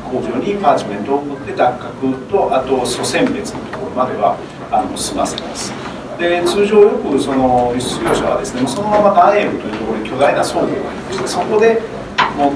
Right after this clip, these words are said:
手選別、こういう手選別までそこでやってしまうんですね。で、そこから直接コンテナに詰めるんですけど、彼女の場合は、そこでその自分たちのコーヒーが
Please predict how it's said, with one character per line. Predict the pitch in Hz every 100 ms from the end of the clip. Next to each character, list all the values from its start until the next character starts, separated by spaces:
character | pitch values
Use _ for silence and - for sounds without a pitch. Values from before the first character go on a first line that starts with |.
| 143
手 | 165
選 | 202 -
別、 | - -
こ | 180
う | 170
い |
う | 160
手 |
選 | 143 190
別 | - -
ま | -
で |
そ | - -
こ | 208
で | -
や |
っ | -
て | -
し |
ま | - -
う |
ん |
で | -
す | -
ね。 | - 202 185 170 180 160 156 156
で、 | 220 208
そ | - 170
こ | -
か | 196
ら |
直 | - 139
接 | - 135 - - - - -
コ | -
ン | -
テ | -
ナ |
に | -
詰 | - -
め | -
る |
ん | - -
で | -
す | -
け |
ど、 | 139
彼 | 139 165 165
女 | -
の | 104
場 | - 117
合 | -
は、 | - - - - -
そ | - -
こ | 120 120
で | 135
そ | 127
の | 120
自 | 113
分 | - -
た | -
ち | -
の | -
コ | -
ー | - -
ヒ | -
ー | 302 - - -
が | - - -